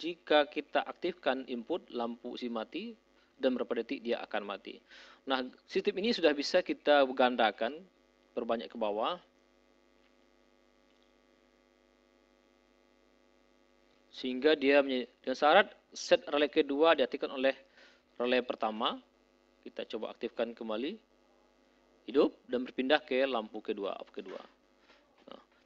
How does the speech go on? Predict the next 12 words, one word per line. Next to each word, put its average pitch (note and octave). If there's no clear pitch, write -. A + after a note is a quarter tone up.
sistem D3+
ini F#3
di-, D3
bisa C#3
dibuat D#3
terus-menerus E3+
ke -
bawah C#3+
sebanyak D3+
yang C#3+
kita C3
inginkan. D3+